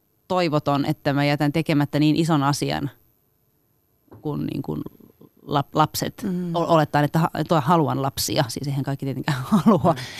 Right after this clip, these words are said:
Speaker 1: Mut jos mä ajattelin, että mä olisin niin kuin niin toivoton, niin mä en tiedä, miten sitten jaksaisi oikein mitään muutakaan enää. Jotenkin, et, jotenkin, että jos on, jos joku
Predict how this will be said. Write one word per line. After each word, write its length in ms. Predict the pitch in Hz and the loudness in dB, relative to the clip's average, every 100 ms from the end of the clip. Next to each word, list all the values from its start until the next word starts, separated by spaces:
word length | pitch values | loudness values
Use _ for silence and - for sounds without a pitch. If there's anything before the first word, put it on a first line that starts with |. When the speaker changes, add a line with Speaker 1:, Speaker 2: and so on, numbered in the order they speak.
| - | -2
Speaker 1:
Mut 80 | 190 | 2
jos 80 | 196 | 6
mä 80 | 202 | 4
ajattelin, 160 | 202 | 4
että 40 | 202 | 4
mä 40 | |
olisin 180 | 196 208 | 4 4
niin 100 | 202 | 4
kuin 100 | 208 | 4
niin 180 | 233 220 | 4 6
toivoton, 420 | 226 208 170 160 | 6 4 4 4
niin 80 | 170 | 4
mä 80 | 180 | 2
en 60 | |
tiedä, 160 | 185 185 | 2 2
miten 220 | 202 202 | 2 0
sitten 160 | - 180 | 0 -2
jaksaisi 280 | - 170 | 0 -2
oikein 180 | 165 165 | 0 0
mitään 160 | 165 165 | 2 2
muutakaan 440 | 175 147 127 131 | 0 0 -2 -2
enää. 240 | 127 123 127 | -2 -2 -4
Jotenkin, 280 | 156 151 160 | -2 0 0
et, 340 | - - - | -2 -6 -8
jotenkin, 280 | 165 170 160 | -4 -2 -2
että 140 | 151 160 | 0 -2
jos 160 | - | 0
on, 140 | 160 165 - - _ - - _ | 0 -2 -6 -20 _ -20 -20 _
jos 120 | 151 | -6
joku 360 | 165 156 151 - | -4 -4 -4 -6